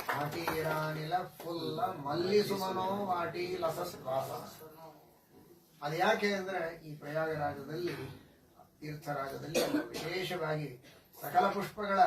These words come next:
ಲಕ್ಷಾರ್ಚನೆಯನ್ನು ಮಾಡಿದ್ದಾರೆ ಅಂತ ಬಹಳ ಸುಂದರವಾಗಿ ವರ್ಣನೆ ಮಾಡ್ತಾರೆ. ಅಗ್ನಿ ಲಕ್ಷ ಹೋಮಾದಿಗಳನ್ನು ಮಾಡ್ತಾನೆ, ಯಮ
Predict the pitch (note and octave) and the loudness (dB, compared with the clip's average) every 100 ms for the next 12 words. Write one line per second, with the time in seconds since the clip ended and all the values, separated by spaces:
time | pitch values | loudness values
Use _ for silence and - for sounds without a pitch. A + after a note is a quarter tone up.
0 | - - - _ C#3+ C#3+ E3+ E3+ E3 E3+ | 6 -2 -20 _ -8 -6 -2 -2 -2 -6
1 | D#3+ D3+ D3 C#3+ C#3 C#3 C3+ C3+ C3 B2+ | -4 -2 -2 -4 -6 -8 -4 -2 -2 -4
2 | C3 B2+ B2 C3 C3 D3 C3+ B2+ B2 A#2+ | -8 -10 -8 -8 -10 -10 -8 -8 -8 -10
3 | - C3+ C3 C3+ - - - - D3+ D#3 | -10 -10 -6 -6 -6 -6 -4 -2 0 0
4 | F3 D3+ C#3 - - - - _ - _ | 0 -2 -6 -14 -20 -20 -20 _ -20 _
5 | - C3+ C3+ D3 C3+ D3 E3+ E3 D#3 C#3+ | -12 -10 -8 -8 -6 -4 -2 -2 -4 -6
6 | C#3 C3+ B2 - B2 B2 D3 - _ - | -8 -10 -12 -12 -12 -12 -14 -16 _ -20
7 | - - - C3 C3+ | 0 4 4 2 0